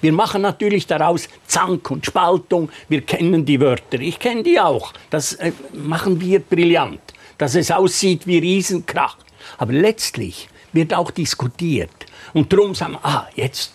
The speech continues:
jetzt geht das wieder. Es gibt ein, ein Selfie von, von Habeck und, und Lindner und die, die lachen beide. Ja, die lachen, weil sie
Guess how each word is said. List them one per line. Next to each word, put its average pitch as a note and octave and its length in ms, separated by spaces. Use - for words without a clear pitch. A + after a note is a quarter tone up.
jetzt C3 260
geht E3 260
das E3 200
wieder. C3 180
Es - 140
gibt B2 200
ein, G#2+ 320
ein F2 220
Selfie D3+ 560
von, A2 280
von E2+ 360
Habeck - 420
und, - 80
und A2 180
Lindner G#3 600
und C#3 240
die, A#2+ 220
die B2+ 160
lachen A3 580
beide. F3 480
Ja, D4 140
die C#4+ 140
lachen, F#3 360
weil E3 240
sie E3+ 300